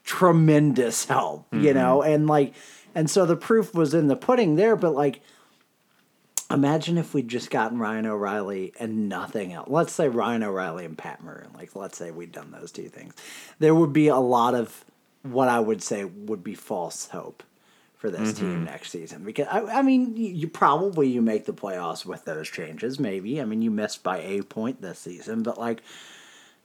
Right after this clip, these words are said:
Speaker 1: um, yeah, it's just, we needed such an overhaul, and we got it. I mean, that's what's incredible. And I think, you know, again, toot my own horn a little bit, but I wrote an article talking about, uh,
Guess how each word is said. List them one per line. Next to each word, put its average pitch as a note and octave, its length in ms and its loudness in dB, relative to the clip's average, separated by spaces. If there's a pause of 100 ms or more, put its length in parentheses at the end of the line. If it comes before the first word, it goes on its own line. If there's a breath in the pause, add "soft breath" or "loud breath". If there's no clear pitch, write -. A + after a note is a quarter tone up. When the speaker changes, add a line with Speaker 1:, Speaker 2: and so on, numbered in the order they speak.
(220)
Speaker 1:
um, D3+ 480 4 (920)
yeah, F3+ 260 6
it's - 160 -4
just, - 200 -8
we D3 160 4
needed D3+ 320 4
such C#3 320 2
an B2+ 100 2
overhaul, A2 640 0
and A#2+ 180 -6
we B2+ 120 0
got A#2 420 2
it. - 180 -12
I B2 60 -2
mean, C3 140 4
that's C#3 260 2
what's D3 220 2
incredible. A#2 640 -2 (460 loud breath)
And D3 140 2
I C#3+ 100 6
think, F3 340 0
you D#3 80 2
know, C3 340 2 (500 soft breath)
again, A#2 480 -2 (220)
toot C#3 240 0
my B2+ 180 -2
own A2+ 120 -2
horn G#2+ 260 -4
a G2 60 -6
little F2+ 240 -6
bit, G#2 240 -6
but B2+ 120 -2
I B2+ 100 0
wrote C3+ 360 2
an C3 140 -2
article A#2+ 400 0
talking A#2+ 420 2
about, G2+ 400 -4 (520 loud breath)
uh, G2+ 340 0